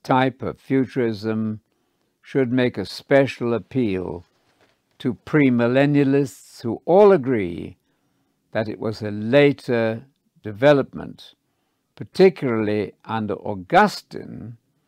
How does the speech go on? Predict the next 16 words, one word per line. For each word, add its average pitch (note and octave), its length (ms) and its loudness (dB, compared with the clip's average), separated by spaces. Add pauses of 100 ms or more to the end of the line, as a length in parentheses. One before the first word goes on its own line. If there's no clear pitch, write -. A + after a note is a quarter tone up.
(560)
which - 260 -18
led A2+ 440 -4 (140)
to A#2 120 -10
the A2 260 -6 (220)
amillennialist C3+ 1300 4 (380)
view G2+ 580 -4 (560)
of F#2 320 -4
prophecy. - 800 -6 (840)
The - 80 -18
work E3 380 6
of B2 160 0
the A#2+ 280 2 (280)
ante-Nicene A#2+ 1500 0
fathers, C3 600 2
that's - 240 -16
before G#2+ 800 2